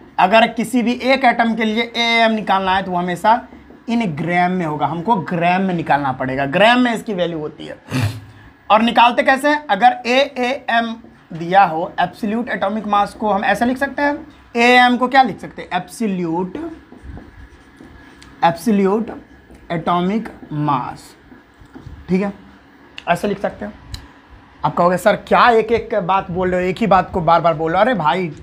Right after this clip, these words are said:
बात है तभी तो बोल रहा हूँ। इसको अगर वन एएमयू से divide, one एएमयू से गुना कर दे तो कोई दिक्कत होगा क्या? आप मेरे को बताओ, नहीं होगा ना। अब आपको ध्यान देना चाहिए, बहुत important बात मैं कर रहा हूँ।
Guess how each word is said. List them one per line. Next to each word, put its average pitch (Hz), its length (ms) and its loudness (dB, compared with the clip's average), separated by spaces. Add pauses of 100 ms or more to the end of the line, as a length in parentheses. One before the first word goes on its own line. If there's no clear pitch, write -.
(200)
बात 185 300 2
है 202 120 -2
तभी 170 160 -4
तो 180 100 -4
बोल 143 180 -4
रहा 139 80 -4
हूँ। 135 120 -10 (440)
इसको 285 240 2
अगर 311 260 6
वन 262 240 2
एएमयू 269 480 0
से 269 180 0
divide, 214 520 2 (760)
one 247 280 4
एएमयू 269 540 2
से 254 180 -2
गुना 208 360 2
कर 233 200 0
दे 185 160 -2 (400)
तो 175 80 -10
कोई 208 220 0
दिक्कत 190 360 -4
होगा 202 200 0
क्या? 180 200 -8 (600)
आप 214 180 2
मेरे 160 120 -2
को 143 80 -6
बताओ, 135 240 -12 (360)
नहीं 202 180 0
होगा 170 180 0
ना। 208 120 -4 (440)
अब 330 300 2
आपको 269 440 2
ध्यान 220 380 0
देना 208 260 0
चाहिए, 190 340 -6
बहुत 247 440 2
important 208 420 2
बात 170 200 -2
मैं 170 100 -4
कर 160 160 -6
रहा 160 120 -4
हूँ। 220 280 -8